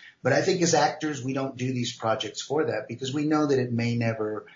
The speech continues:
reach that type of saturation, uh, and celebration. So we try to really just do what we're doing and what we love to do best, which is act, which is tell a story. And, and the thing that I, I loved about,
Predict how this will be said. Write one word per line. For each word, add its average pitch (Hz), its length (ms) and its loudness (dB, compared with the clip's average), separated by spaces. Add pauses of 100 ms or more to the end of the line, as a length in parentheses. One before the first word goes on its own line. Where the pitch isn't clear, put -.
(160)
reach 117 480 0
that 107 240 -2
type 95 320 -4
of - 140 -8
saturation, 98 800 -2 (420)
uh, 98 400 2
and - 140 -2
celebration. 104 800 0 (280)
So 113 240 0
we 113 100 0
try 135 280 4
to 127 80 0
really 120 340 0
just - 560 -4 (240)
do 120 200 0
what 110 260 -2
we're 101 160 -6
doing 104 640 -4
and 101 160 -12
what 104 180 -6
we 98 180 -10
love 113 220 -4
to 110 80 -10
do 104 160 -6
best, - 480 -2
which - 160 -8
is - 160 -10 (100)
act, - 360 -6
which - 120 -12
is - 140 -6
tell 113 220 -4
a 113 40 0
story. 113 540 -2 (480)
And, - 280 2
and 117 140 2
the 113 60 0
thing 139 300 2
that 131 100 6
I, 117 300 4
I 113 80 -2
loved 117 420 0
about, 104 380 -4